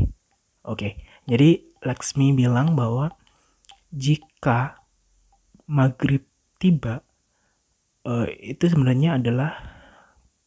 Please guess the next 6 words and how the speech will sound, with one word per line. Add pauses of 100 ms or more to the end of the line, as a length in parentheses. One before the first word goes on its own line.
(100)
kemunculan
yang
paling (1200)
solid, (640)
bukan
maghrib